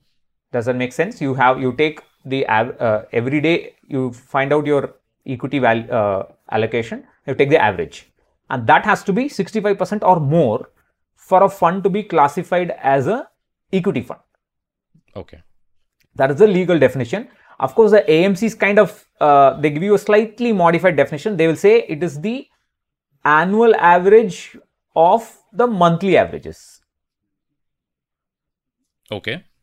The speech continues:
Speaker 1: Does that
Speaker 2: So you
Speaker 1: make
Speaker 2: divide
Speaker 1: sense?
Speaker 2: by twelve then.
Speaker 1: Yeah. S-, s-, s-, so that, that's, the, I mean, every month they produce a fact sheet.
Speaker 2: Sure.
Speaker 1: And that will give you the allocation. You take the average of that. And this annual is the financial year.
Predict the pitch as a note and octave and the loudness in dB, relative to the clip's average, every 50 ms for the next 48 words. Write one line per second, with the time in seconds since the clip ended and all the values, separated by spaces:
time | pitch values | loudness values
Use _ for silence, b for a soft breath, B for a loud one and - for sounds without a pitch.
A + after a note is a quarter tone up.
0 | _ _ _ - A#2 A2+ C#3 C#3 C3+ B2+ A2 G2+ G#2+ G#2 G#2+ A2 A#2 A2+ - A#2 | _ _ _ -10 -8 -6 -4 -4 -4 -4 -4 -4 -6 -6 -6 -6 -10 -10 -6 -4
1 | A2 F#2+ F2 E2 E2 D#2 - - D3 C3+ - - - - F3+ D#3+ _ - - _ | -6 -6 -6 -8 -18 -20 -16 -10 -6 -4 -4 -4 -6 -12 -20 -20 _ -20 -20 _
2 | _ - - _ _ - - F#3 - - - - - A#3 A3 G#3 - - _ _ | _ -20 -20 _ _ -20 -20 -20 -18 -18 -14 -4 0 2 2 2 0 -2 _ _
3 | _ - E3 F#3 E3+ - - F#3 E3 - - - - - D#3+ F3 E3 F3+ F#3 F3+ | _ -6 -2 -2 -2 -2 -4 -4 -4 -4 -4 -4 -10 -4 -2 -2 0 0 0 2
4 | D#3+ E3 E3 G3 G#3+ G3+ F#3+ G3 G#3+ G3+ F#3 F#3 F#3 F3+ - D#3+ D#3+ F3 F#3+ E3 | 2 4 4 4 4 4 2 2 0 0 0 0 0 0 0 0 0 0 0 0
5 | C3+ F3+ D#3+ D#3+ D3 C3+ - - D3 C3+ C3+ - - - D3 G2+ - - _ _ | 2 4 4 4 4 2 2 2 2 2 2 0 -6 -6 -6 -6 -6 -12 _ _
6 | _ _ _ _ _ - - - E2 - C#3+ C#3+ D3 D3 D3+ D3 C3+ C3+ C#3 E3 | _ _ _ _ _ -20 -20 -12 -6 -6 -2 2 2 2 2 0 -4 -2 0 0
7 | E3 E3 E3 D#3 D3 C3+ C3 B2 A#2 A2+ A2 G#2+ G#2 G2+ - _ _ _ _ _ | 4 4 6 6 6 6 6 4 4 4 2 0 -2 -4 -8 _ _ _ _ _
8 | - - A2 A2+ A2 B2 A2+ - A3+ D4 - b b b b - A3 G3+ A#3+ A3+ | -4 -4 -2 -2 -2 -4 -6 -6 -8 -16 -16 b b b b -6 2 2 2 4
9 | G#3+ - D#3 D#3+ D#3 D#3+ E3+ C#3 C#3 A#2 A2 D#3+ - - - G#3+ G#3+ G#3 A#3 A#3+ | 4 4 4 4 4 2 2 2 2 0 0 -2 -6 -4 -4 -2 2 4 4 4
10 | A#3+ A#3+ G3 G#3+ A3+ C4 C#4 B3+ A#3+ G#3 D#4 - C#4+ A3 F3 D#3+ - E3 C#3 A2+ | 4 2 2 2 2 2 2 2 2 0 -2 -2 -2 -2 -2 -2 -2 -2 -2 -2
11 | - - - | -4 -10 -14